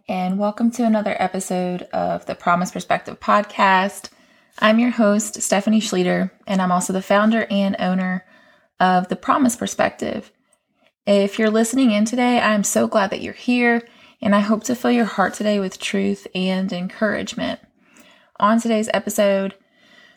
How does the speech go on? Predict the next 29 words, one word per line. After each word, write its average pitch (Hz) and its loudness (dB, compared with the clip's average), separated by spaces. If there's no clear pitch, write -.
we're 247 4
gonna 285 2
talk 254 2
about 247 0
music 214 0
as 196 2
it 180 4
relates 185 -2
to 202 0
our 180 2
relationship 180 -4
with - -10
God. 214 2
Um, 190 0
God 214 2
convicted 226 0
me, 202 0
convicted 220 2
me 185 -2
about 190 -2
two - 2
years 214 2
ago - -4
to 196 -2
stop 185 0
listening 185 -2
to 185 -4
secular 196 -4
music 196 0